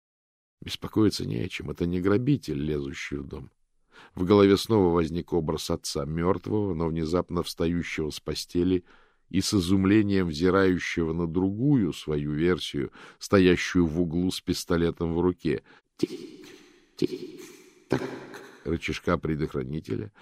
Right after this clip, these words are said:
Отец щелкал им большим пальцем туда и сюда, туда и сюда. Но это было что-то другое. Того, решил Нейт, на самом деле вообще не было. Обман зрения, потрясение, обусловленное неожиданным,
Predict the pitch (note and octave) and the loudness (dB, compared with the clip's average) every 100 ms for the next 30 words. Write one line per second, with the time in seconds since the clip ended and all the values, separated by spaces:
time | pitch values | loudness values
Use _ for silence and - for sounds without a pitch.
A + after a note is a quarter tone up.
0 | - - E2 - F2+ - - F#2 D2 D#2+ | -20 -8 -4 0 0 -2 0 0 0 -4
1 | D#2+ D#2+ C#2 C#2+ D#2+ - F2 D2+ C#2 D#2+ | -4 -6 -6 -4 -4 -4 -6 -6 -4 -6
2 | C#2 - D2 - D2+ D2+ F2+ D2 - - | -6 -8 -10 -8 -8 -4 -4 -6 -10 -12
3 | B1+ D#2 - D2 C#2+ F2 D#2+ - - C2+ | -10 -10 -10 -14 -10 -10 -10 -10 -14 -12
4 | D#2 - _ _ _ _ _ _ F2 F2+ | -14 -16 _ _ _ _ _ _ -2 0
5 | F2 F#2 F2 E2+ - D#2+ - E2 E2 - | 2 2 2 0 -4 -8 -8 -10 -10 -10
6 | - - _ _ _ _ _ _ _ _ | -16 -18 _ _ _ _ _ _ _ _
7 | _ - D2 D#2 A#2+ G2+ - D2 - C#2 | _ -8 -6 -2 -2 -4 -8 -10 -8 -8
8 | C2+ C2 B1+ _ E2 D#2+ - D#2 D#2+ F#2 | -8 -8 -10 _ -6 -4 -4 -6 -4 -4
9 | G2+ G#2 A#2 A2+ - F2 F#2+ - - - | -6 -4 -2 -4 -4 -6 -6 -10 -14 -18
10 | - - _ _ _ _ _ _ _ - | -20 -20 _ _ _ _ _ _ _ -20
11 | - - F#2 G#2 G#2 D#2+ - - - G#2 | -4 0 2 2 0 -4 -8 -12 -8 -4
12 | A#2 G2+ - - - - _ - E2 - | -2 -4 -8 -14 -20 -20 _ -6 -4 2
13 | F#2+ F2+ F2 F2+ D#2 D#2 E2+ D#2+ D#2+ A2 | 4 4 2 0 0 -2 -2 -2 0 -2
14 | A2 A2 G#2 | 0 -2 -2